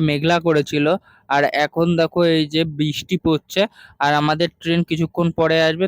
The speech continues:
তো চলো একেবারে বাড়িতে গিয়ে কথা হবে। তো এই হাবড়াতে চলে এসেছি, আর হ্যাঁ, ফ্রেশ হয়ে বসে পড়েছি তোমাদের সাথে আবার কথা বলতে। তো এই ভিডিওটা আর বেশি বড় করছি না। তো ভিডিওটা যদি ভালো লেগে থাকে অবশ্যই লাইক, কমেন্ট, শেয়ার, এবং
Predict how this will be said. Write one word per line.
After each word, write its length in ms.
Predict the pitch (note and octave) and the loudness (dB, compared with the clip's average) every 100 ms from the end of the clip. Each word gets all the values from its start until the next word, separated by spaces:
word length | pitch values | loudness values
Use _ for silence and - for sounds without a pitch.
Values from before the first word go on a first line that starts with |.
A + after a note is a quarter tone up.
| F#3 | -2
তো 40 | D#3+ - | -6 -2
চলো 220 | D#3+ F3+ G#3 | 0 2 2
একেবারে 260 | D#3+ D#3 E3+ D3+ | 0 0 0 0
বাড়িতে 320 | B2+ C#3 C#3+ E3+ D3+ | -2 -2 -2 -4 0
গিয়ে 140 | E3+ D3+ | 0 0
কথা 200 | C3 C#3+ C3+ | -4 -2 -2
হবে। 200 | A#2+ B2+ - B2 - - - - - - - - - _ - - | -2 -8 -8 -6 -4 -4 -4 -4 -4 -4 -8 -16 -20 _ -8 2
তো 40 | F#3+ | 2
এই 100 | G3 F#3+ | 2 2
হাবড়াতে 360 | D#3+ F3 F3 G3 F3 | 0 2 0 -2 0
চলে 140 | F3+ F3+ | 0 0
এসেছি, 160 | F3 F#3+ | -2 0
আর 80 | F3 E3 | 0 0
হ্যাঁ, 280 | D#3+ E3 E3 D#3 - | 0 2 0 -2 -6
ফ্রেশ 260 | F3+ F3 E3 F3+ | -2 -2 -2 -2
হয়ে 140 | F3 D#3+ | -2 -2
বসে 200 | D#3 F3 E3+ | -6 -6 -4
পড়েছি 240 | E3+ E3+ E3 | -4 -6 -10
তোমাদের 240 | D#3+ D#3 - | -10 -10 -10
সাথে 160 | D#3 D3+ | -8 -8
আবার 140 | D3 D3 | -8 -10
কথা 140 | D3+ | -10
বলতে। 260 | D#3 E3 E3+ - _ _ _ _ - | -8 -8 -10 -20 _ _ _ _ -6
তো 60 | E3 E3 | -2 -2
এই 60 | D3 - - | -4 -14 -12
ভিডিওটা 440 | D#3+ D#3+ F3 E3+ F3 | -6 -2 -2 2 2
আর 60 | E3 D3+ | 0 -4
বেশি 200 | D3+ F3+ D3+ | -10 -8 -4
বড় 140 | D#3 E3 | -2 0
করছি 320 | F3 E3 - E3 | -2 -4 -10 -10
না। 120 | F#3 - _ - | -10 -10 _ -18
তো 100 | - D3 C#3+ C#3+ C3+ - - | -12 -10 -8 -10 -12 -16 -14
ভিডিওটা 340 | E3+ G3+ G#3 G3+ | -2 0 2 2
যদি 120 | G#3 F#3 | 2 2
ভালো 120 | E3 E3+ | 2 0
লেগে 160 | E3+ E3+ | 0 -2
থাকে 160 | E3 E3 - | -2 -4 -4
অবশ্যই 440 | D3 D#3+ D3+ F3 D#3+ D3+ | -4 -6 -6 -6 -4 -2
লাইক, 200 | D3 D#3 - | -4 -6 -6
কমেন্ট, 300 | E3 D#3 D3+ - | -6 -6 -12 -12
শেয়ার, 280 | - D#3+ D3+ _ _ _ D#3 | -4 0 0 _ _ _ -6
এবং 340 | D#3+ D#3+ | -4 0